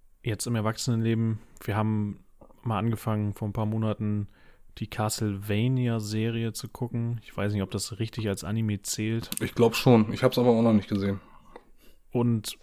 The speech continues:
Speaker 1: irgendwie, ich glaub, ich fand die, ich glaub, wir haben die ersten ein oder zwei Folgen geguckt. Ich glaub, ich fand die auch gar nicht so schlecht, aber irgendwie, keine Ahnung, zum Weitergucken hat's mich scheinbar nicht richtig ausreichend motiviert.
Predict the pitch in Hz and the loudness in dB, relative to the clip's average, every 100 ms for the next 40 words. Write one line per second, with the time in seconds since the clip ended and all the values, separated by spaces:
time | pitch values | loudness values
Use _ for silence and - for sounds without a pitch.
0 | - - - - 131 151 147 135 127 139 | -20 -20 -20 -4 2 2 2 -2 -2 -4
1 | - 165 - - 82 120 110 101 110 120 | -4 -2 0 0 -2 -4 -4 -4 -4 -2
2 | 110 104 - 120 104 117 113 - 107 117 | -2 -2 -6 -6 -6 -4 -4 -4 -6 0
3 | 120 113 - 110 113 - 120 123 - 131 | 0 0 -4 -10 -8 -2 -2 -2 -4 -4
4 | 120 - 120 123 - 120 113 - 143 - | -4 -4 -4 -4 -4 -8 -8 -6 -8 -6
5 | - 101 101 110 120 120 117 107 - 104 | -6 -6 -4 -2 -2 -2 -4 -4 -6 -4
6 | 90 95 101 98 - - - - 107 110 | -2 0 -2 -4 -10 -20 -12 -4 2 2
7 | 107 110 107 104 110 - 110 104 101 - | 2 0 -2 -2 -2 -2 0 0 0 -4
8 | 110 101 101 - 101 - 101 101 101 98 | -6 -6 -8 -6 -6 -4 -4 -2 -2 -2
9 | 98 | -4